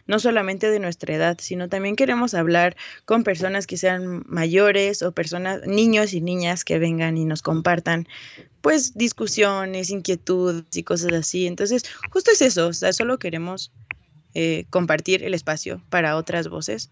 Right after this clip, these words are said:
porque sabemos que todas y todos tenemos cosas que decir, y es bien bonito que te escuchen, y es bien bonito,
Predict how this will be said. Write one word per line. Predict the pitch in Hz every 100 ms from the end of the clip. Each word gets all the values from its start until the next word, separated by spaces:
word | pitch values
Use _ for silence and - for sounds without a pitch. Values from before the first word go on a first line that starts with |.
| -
porque | 180 170
sabemos | 170 170 185 196
que | - 170 - - _
todas | - 170 170 175
y |
todos | - 165 170
tenemos | - 160 165 165
cosas | 165 - -
que | 170
decir, | 160 151 196 240 _ - - - _
y | - 175 175
es | 180 170 127
bien | 180 190 190
bonito | 185 185 175 180 185 -
que | 175
te | 170 170
escuchen, | - 214 214 226 240
y | 247
es | 180 170
bien | 180 185
bonito, | 185 185 180 180 180 180